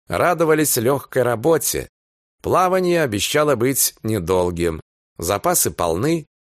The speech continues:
а жалование, которое их ждало по возвращении, весьма высоким. И только у меня было тяжело на сердце.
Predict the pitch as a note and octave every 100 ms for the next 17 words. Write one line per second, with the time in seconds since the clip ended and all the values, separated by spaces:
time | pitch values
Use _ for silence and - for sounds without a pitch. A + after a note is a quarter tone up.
0 | _ _ - E2 F2 D#3+ F#3 F3 E3+ D#3+
1 | - C#3 D#3+ D3+ D3+ D3+ - C#3 - _
2 | - E2 G2 E3 D3+ D#2+ - _ _ _
3 | - G2+ G#2 F#2+ G2 F2 - E3 E3 F#2
4 | C2+ G#1+ _ _ _ _ _ _ - G#2+
5 | - G3+ F3+ D#3 - F2 E2 E2 C#2+ -
6 | _ _ _ _ _ _ - G#2 F#3 F#3
7 | E3+ D3+ D3+ D3 E3+ C3 D3+ D3 C#3+ -
8 | - A2 G#2+ G#2+ C3+ A#2 G#2+ - C#2+ -
9 | - - -